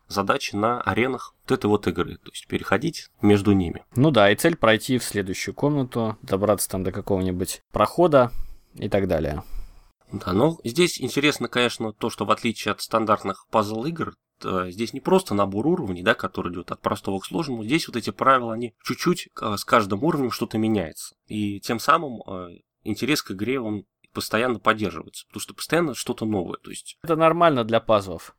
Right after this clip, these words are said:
Speaker 2: В общем, так, так сказать, схема.
Speaker 1: То есть здесь, допустим, в один момент, э,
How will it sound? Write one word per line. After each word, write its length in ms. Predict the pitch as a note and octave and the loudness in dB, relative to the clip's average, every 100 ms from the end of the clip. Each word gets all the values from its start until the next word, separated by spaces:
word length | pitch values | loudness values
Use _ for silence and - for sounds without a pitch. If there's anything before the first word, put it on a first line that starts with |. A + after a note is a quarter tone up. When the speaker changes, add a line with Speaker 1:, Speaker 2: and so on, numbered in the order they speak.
| _ | _
Speaker 2:
В 140 | F#2+ G2+ | -8 -6
общем, 280 | - A2 | -4 -6
так, 280 | - G#2 G#2 - | -6 -6 -6 -6
так 160 | G#2 | -6
сказать, 240 | - G#2+ - | -2 -2 0
схема. 720 | - - - C#3+ C3 A#2 - _ | -4 -4 4 4 6 4 2 _
Speaker 1:
То 80 | A2 | -6
есть 80 | |
здесь, 140 | A2 A2 | -2 0
допустим, 480 | G#2+ - A2 - F#2+ | -2 -2 -6 -4 0
в 80 | |
один 180 | G2+ A2 | 0 2
момент, 460 | G#2 G#2 G#2 F2+ - | 0 0 -2 -4 -8
э, 140 | F2 | -10